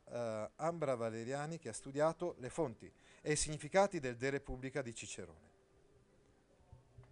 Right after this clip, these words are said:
L'elemento del tempo, il tempo personale, la vita di Scipione l'Emiliano, il centoventinove, dicevamo,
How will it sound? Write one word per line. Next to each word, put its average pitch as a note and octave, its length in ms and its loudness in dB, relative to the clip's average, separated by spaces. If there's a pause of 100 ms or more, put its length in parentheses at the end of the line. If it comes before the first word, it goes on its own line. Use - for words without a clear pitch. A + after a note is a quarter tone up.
(380)
L'elemento E3+ 400 4
del F3+ 160 8
tempo, - 460 8 (760)
il G#2 160 -10
tempo D3 320 4
personale, A2 920 2 (320)
la A#2+ 140 2
vita C3+ 260 2
di A#2+ 80 -4
Scipione B2 480 0
l'Emiliano, A2 540 0
il C#3 60 2
centoventinove, G#2+ 840 -2
dicevamo, G2+ 540 -4